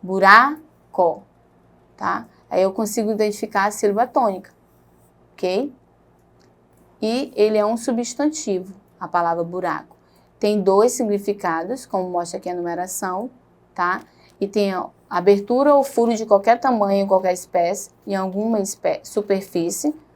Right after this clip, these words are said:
tá? Como fala aqui, ó. Olha o exemplo. A menina curiosa espiou a sala ao lado pelo buraco da fechadura.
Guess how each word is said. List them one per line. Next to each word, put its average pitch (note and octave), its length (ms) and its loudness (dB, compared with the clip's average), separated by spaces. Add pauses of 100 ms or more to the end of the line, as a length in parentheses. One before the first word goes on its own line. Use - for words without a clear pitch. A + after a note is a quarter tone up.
(340)
tá? - 240 -2
Como G3 220 -4
fala F3 300 -2
aqui, F#3 260 -4
ó. - 80 -6 (380)
Olha G3 200 6
o - 20 6
exemplo. G3+ 380 2
A - 20 4
menina G3 400 -2
curiosa G3+ 540 2
espiou G#3 320 0
a G3 60 0
sala G3 340 2
ao G#3+ 80 6
lado F#3+ 240 2
pelo G#3 220 0
buraco G#3 440 0
da G#3 120 0
fechadura. G#3 640 -4